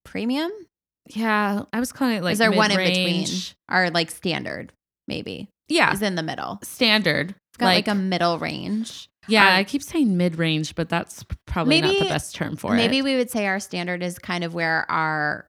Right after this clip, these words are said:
Speaker 1: couples who are looking for the average.
Speaker 2: Yeah, average wedding is
Speaker 1: The average wedding is gonna be in our standard in terms of pricing.
Speaker 2: Right.
Speaker 1: It's the average number is kind of our standard.
Speaker 2: Yep.
Speaker 1: And then we have our premium.
Speaker 2: Premium,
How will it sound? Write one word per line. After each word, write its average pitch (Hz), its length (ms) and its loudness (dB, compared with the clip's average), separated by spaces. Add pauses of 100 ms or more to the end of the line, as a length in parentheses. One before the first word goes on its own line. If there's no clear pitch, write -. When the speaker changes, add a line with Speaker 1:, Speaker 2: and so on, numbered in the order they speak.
(140)
Speaker 1:
couples 160 640 -4
who 180 80 -8
are 165 100 -2
looking 160 260 -6
for 170 160 -8
the - 320 -10
average. - 920 -8 (320)
Speaker 2:
Yeah, 403 280 2 (140)
average 202 420 4
wedding 160 440 4
is 151 140 -2
Speaker 1:
The - 120 -2
average 165 320 -2
wedding 160 240 -8
is 156 100 -10
gonna 160 200 -8
be 156 120 -6
in 151 80 -6
our 156 140 -6
standard 156 420 -8
in 185 140 -6
terms 180 260 -6
of 175 140 -8
pricing. 92 680 -8 (160)
Speaker 2:
Right. - 280 -2
Speaker 1:
It's - 140 -16 (100)
the - 200 -6
average 156 880 -4 (140)
number 135 500 -6
is 113 160 -12
kind - 320 -12
of - 220 -14
our 180 100 -6
standard. 165 460 -8
Speaker 2:
Yep. 214 140 -2
Speaker 1:
And 165 80 -6
then 190 120 -4
we 233 120 -4
have 233 160 -4
our 233 100 0
premium. 165 680 -4 (320)
Speaker 2:
Premium, 180 500 0